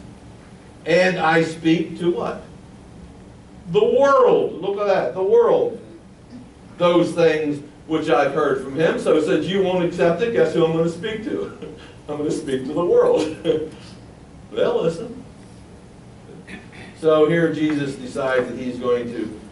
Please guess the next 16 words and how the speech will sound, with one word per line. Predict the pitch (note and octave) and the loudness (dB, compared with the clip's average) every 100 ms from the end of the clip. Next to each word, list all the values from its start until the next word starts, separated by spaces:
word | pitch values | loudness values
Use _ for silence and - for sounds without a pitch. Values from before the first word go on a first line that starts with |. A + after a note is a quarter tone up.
| - | -10
and | C#3+ | 0
who | D#3+ | 0
does | D#3+ D#3+ | 2 2
he | E3 | 0
go | E3 E3+ | -2 -2
to? | G3 - | -2 -6
He | F#2+ | -6
goes | A2+ B2 - | -4 -4 -6
to, | C3 C3 - | -10 -14 -16
you | C3+ | -12
know, | A#2+ | -12
tax | A#2 B2 A#2+ - - | -12 -12 -12 -14 -10
collectors | B2 B2+ - B2+ | -8 -8 -10 -16
and | A#2+ A#2 | -18 -16
sinners | A#2+ A#2+ A#2 A#2 | -12 -10 -10 -12
and | G#2+ | -16